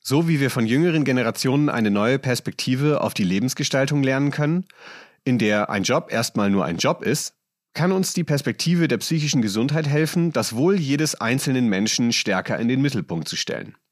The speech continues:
In diese Richtung ist noch ein langer Weg zu gehen. Dass es dabei auch um politischen Willen geht, zeigt das Beispiel, das auch Herr Meinl-Schmidt in unserem Gespräch genannt hat. Darin geht es ebenso um junge Menschen.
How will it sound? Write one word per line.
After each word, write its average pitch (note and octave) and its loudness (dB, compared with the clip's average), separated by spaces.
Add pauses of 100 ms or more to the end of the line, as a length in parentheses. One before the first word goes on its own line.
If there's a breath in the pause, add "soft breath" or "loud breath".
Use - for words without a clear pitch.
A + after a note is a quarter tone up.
(380)
In D#3 4
diese D3+ 2
Richtung F#3 0
ist D#3 0
noch E3 0
ein C3+ 2
langer D3+ 2
Weg B2 -2
zu G#2+ -4
gehen. F2+ -6 (320)
Dass A#2+ 0
es C#3 -4
dabei B2+ 2
auch C#3+ 0
um C#3 2
politischen C#3 0
Willen D#3 2
geht, D3+ 2 (140)
zeigt D3 -2
das C#3 -2
Beispiel, C3 0
das C3+ 0
auch D3 -2
Herr D3 0
Meinl-Schmidt A2 0
in G2 -2
unserem A2 -2
Gespräch G#2 -2
genannt D#2+ -4
hat. - -8 (760 loud breath)
Darin D3 0 (100)
geht D3+ 2
es - -2 (160)
ebenso A#2+ 2
um A#2+ 2
junge G2+ 2
Menschen. C3 -2